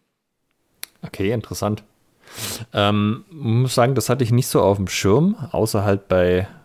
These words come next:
ja, bei den Mädels vor allem. Ich, <laughs> vielleicht auch, weil ich bei Bündnis neunzig die Hünen bin. <laughs> Also, dass mir eine Trainingswaffe, die man einfach so von der Stange gekriegt hat, zu lang war, <laughs> kam tatsächlich noch nie vor. Ähm,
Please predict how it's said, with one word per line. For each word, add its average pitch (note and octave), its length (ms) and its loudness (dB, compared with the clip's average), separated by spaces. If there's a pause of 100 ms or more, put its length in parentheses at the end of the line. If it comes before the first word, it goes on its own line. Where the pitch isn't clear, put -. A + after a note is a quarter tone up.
(140)
ja, F#2 160 2
bei F#2 80 2
den F2+ 100 -2
Mädels F#2+ 300 0
vor - 200 -2
allem. B2+ 220 0 (480)
Ich, - 280 -4 (180)
<laughs> - 160 -20
vielleicht G2 380 0
auch, F#2 100 -2
weil F#2 160 4
ich - 140 -10
bei E2+ 260 2
Bündnis - 400 -2
neunzig G2 420 0
die F2+ 120 -4
Hünen G#2 400 4
bin. G2 220 2 (140)
<laughs> B4+ 680 6 (2750)
Also, G2 260 0 (200)
dass A2 180 0
mir G2+ 120 4
eine G2+ 140 4
Trainingswaffe, A2+ 580 2
die G#2 100 2
man F#2+ 140 2
einfach G#2 200 -2
so G#2 140 0
von G#2 100 0
der F#2+ 60 -2
Stange G#2 280 2
gekriegt - 220 -6
hat, A2+ 80 -4
zu - 120 -6
lang A2+ 260 2
war, G2 240 4
<laughs> - 20 -12
kam A2+ 300 -2
tatsächlich - 440 -4
noch G2+ 80 2
nie G#2+ 140 2
vor. A#2+ 300 0 (1500)
Ähm, G#2 460 2